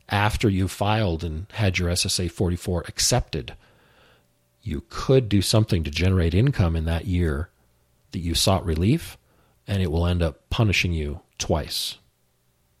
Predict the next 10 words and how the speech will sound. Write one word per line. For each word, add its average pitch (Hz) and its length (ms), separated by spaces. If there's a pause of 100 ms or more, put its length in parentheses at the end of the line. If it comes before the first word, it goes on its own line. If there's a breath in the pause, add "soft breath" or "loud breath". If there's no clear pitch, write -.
(380)
So 78 400 (420)
I've 90 140
seen 78 220
that 76 140
happen 123 300
on 87 120
a 85 60
couple - 380
of 85 100
occasions, 80 720